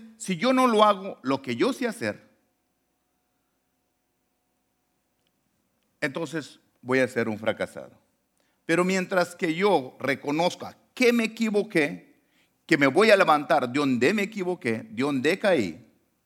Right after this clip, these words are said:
los que están aquí y están, están, ah, separados, que se han divorciado, tal vez ese fracaso en tu matrimonio ha sido duro para ti.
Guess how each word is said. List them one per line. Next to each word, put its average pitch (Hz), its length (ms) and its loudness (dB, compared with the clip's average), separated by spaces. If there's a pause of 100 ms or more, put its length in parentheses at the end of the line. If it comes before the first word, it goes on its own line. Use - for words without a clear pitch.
(760)
los 107 140 -14
que 113 80 -10
están 175 200 2
aquí 160 360 -4
y - 20 0
están, 120 400 -2
están, 110 480 -6
ah, 87 320 -8 (840)
separados, 117 760 -4 (580)
que 107 80 -16
se 110 100 -8
han 117 100 -2
divorciado, 117 640 -2 (680)
tal 139 120 4
vez 190 180 2
ese 196 200 0
fracaso 170 480 2
en 190 180 2
tu 233 120 -2
matrimonio 156 720 2 (3500)
ha 165 100 0
sido 170 260 2
duro 160 240 4
para 156 220 2
ti. 196 180 -8